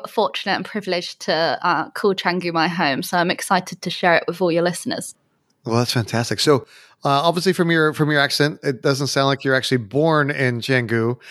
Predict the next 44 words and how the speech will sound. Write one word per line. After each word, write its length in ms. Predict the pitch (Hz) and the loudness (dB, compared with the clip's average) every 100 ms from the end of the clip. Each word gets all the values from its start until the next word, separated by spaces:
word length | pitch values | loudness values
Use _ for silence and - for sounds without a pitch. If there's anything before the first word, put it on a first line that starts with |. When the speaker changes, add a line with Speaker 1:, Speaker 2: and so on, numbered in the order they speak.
| - - | -18 -4
Speaker 2:
How 160 | 135 | 0
did 100 | 185 | 2
you 80 | 175 | 2
get 180 | 151 170 | 2 2
there, 180 | 175 170 | 2 2
and 80 | 156 | 2
what's 160 | 156 | 0
your 80 | - | -2
connection 360 | - 135 - 127 | 0 -2 -2 -4
to 80 | 123 | -4
the 80 | |
city? 300 | 110 123 95 87 _ - - - | -4 -4 -6 -10 _ -20 -20 -8
Speaker 1:
Yeah, 220 | 220 170 - | -2 -2 0
you're 160 | 220 | -2
right. 260 | 196 185 - | 2 0 0
So 280 | - 220 208 - | 0 0 2 2
I'm 140 | 226 | 2
actually 320 | 269 - 233 | 0 -2 -4
British, 460 | 220 208 208 196 185 | 0 0 0 -4 -4
if 160 | 196 | -6
you 60 | 208 | -4
hadn't 360 | 208 196 190 - | -2 -2 -6 -8
guessed. 600 | 175 180 269 - - - | -2 -2 -2 -6 -6 -8
<laughs> 60 | - - - - - | -8 -4 -4 -4 -4
And 200 | 226 226 | -2 0
I'm 240 | 220 226 | 2 2
originally 580 | 226 240 247 269 269 247 | 0 0 0 0 2 0
from 460 | 240 - 208 208 208 | -2 0 0 0 0
a 120 | 196 | -4
place 300 | - 220 214 | -2 -2 -2
called 240 | - 202 | -2 -2
Bath 460 | 196 185 220 302 - | 2 2 2 -2 -8
in 120 | - 196 | -6 -4
England. 560 | 196 233 311 349 339 - - - - | -4 0 2 2 0 -6 -20 -18 -2
I 100 | 208 | 0
went 480 | 202 226 233 - - | 4 2 0 -6 -8
to 300 | - 233 214 | 0 2 4
London 600 | 214 185 190 208 196 196 | 4 4 2 -2 -2 -2
for 420 | 196 202 185 185 | -2 2 4 4
my 200 | 185 190 | 4 0
previous 540 | 185 - 254 226 214 214 | 0 2 2 4 2 0
corporate 540 | - 233 214 - 196 | -4 0 0 -2 -2
life. 480 | 185 175 170 220 - - | 2 4 4 0 -4 0
Um, 340 | 190 185 185 | 4 4 2